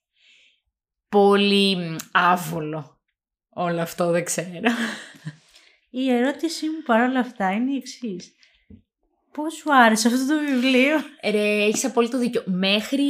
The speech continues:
Speaker 1: εδώ τη σελίδα είναι, ξέρω εγώ, συνολικά, πες ότι είναι γύρω στις τετρακόσιες σελίδες.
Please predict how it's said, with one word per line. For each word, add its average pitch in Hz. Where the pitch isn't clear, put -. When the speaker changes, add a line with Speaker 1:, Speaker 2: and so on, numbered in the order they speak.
Speaker 1:
εδώ 190
τη 247
σελίδα 220
είναι, 233
ξέρω 226
εγώ, 202
συνολικά, 196
πες 254
ότι 240
είναι 269
γύρω 262
στις -
τετρακόσιες 254
σελίδες. 214